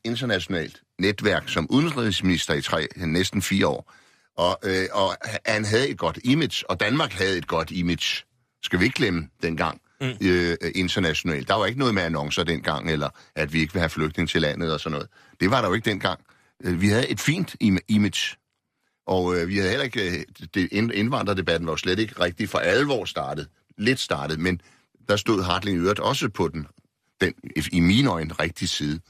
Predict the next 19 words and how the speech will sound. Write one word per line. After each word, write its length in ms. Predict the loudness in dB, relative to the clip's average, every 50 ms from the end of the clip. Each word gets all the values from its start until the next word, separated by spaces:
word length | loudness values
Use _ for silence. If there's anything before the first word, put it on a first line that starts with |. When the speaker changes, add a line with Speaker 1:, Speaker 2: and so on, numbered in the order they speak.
| -20 -20 _ _ _ _ _ _ _ _ -2
Speaker 1:
Og, 280 | 0 2 2 4 2 2
øh, 140 | 2 0 -2 -4 -10 _ _ _ _ _ _ _ -10
så, 140 | -8 -8 -6 -4
så, 160 | -4 -2 -2
så 240 | 0 2 0 0 0 -2 -6 -10 -4 -2
der, 160 | 0 0 0 -2 -4 -6 -6 -6 -10 -4 -2
den 140 | -2 0 0
kandidat 440 | 0 0 2 2 2 2 0 0 0
blev 160 | 0 0 0
valgt, 140 | 2 2 0
han, 140 | 0 0 0
han 160 | 0 -2 0
blev 160 | 0 0 2
valgt 200 | 2 0 0 0
enstemmigt 520 | 0 0 0 0 0 0 2 2 2 2
af 280 | 0 0 0 -2 -2 -4
F 60 | -2
N's 160 | -4 -2 -2 0
generalforsamling. 720 | 0 0 0 0 -2 -2 -4 -2 -2 -2 -2 -4 -6 -8